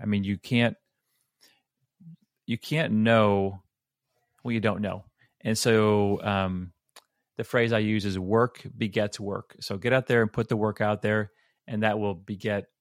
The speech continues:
other work, or your next action will inform your next action. So you really need to get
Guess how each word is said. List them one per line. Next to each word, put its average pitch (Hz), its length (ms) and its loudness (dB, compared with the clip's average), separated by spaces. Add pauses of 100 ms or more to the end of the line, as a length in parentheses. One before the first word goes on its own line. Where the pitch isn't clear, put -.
(440)
other 107 240 0
work, 98 300 -10
or 104 500 0 (360)
your 113 120 -2
next 117 320 0
action 107 540 -2
will 98 160 -2
inform 98 440 -4
your 98 80 -6
next 95 320 -8
action. 92 400 -8
So 101 120 -8
you 104 120 -4
really 135 220 0
need 110 160 0
to 104 80 -6
get 104 220 -4